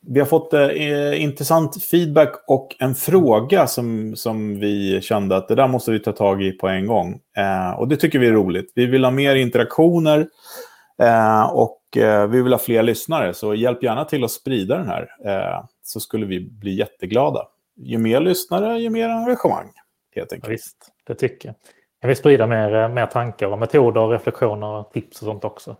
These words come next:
Speaker 2: Det är alltid kul.
Speaker 1: Ja, men absolut.
Speaker 2: Ja.
Speaker 1: Eh, skickar ni in till oss, eh, ett, ett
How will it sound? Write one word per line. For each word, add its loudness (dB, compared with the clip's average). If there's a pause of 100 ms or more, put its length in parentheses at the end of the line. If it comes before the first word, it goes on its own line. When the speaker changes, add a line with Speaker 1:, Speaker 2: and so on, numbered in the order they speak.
Speaker 2:
Det -6
är 0
alltid -6
kul. -8
Speaker 1:
Ja, 6
men 6
absolut. 2 (120)
Speaker 2:
Ja. 0
Speaker 1:
Eh, -8
skickar 0
ni -2
in 0
till 2
oss, 0
eh, 2 (100)
ett, -6
ett -10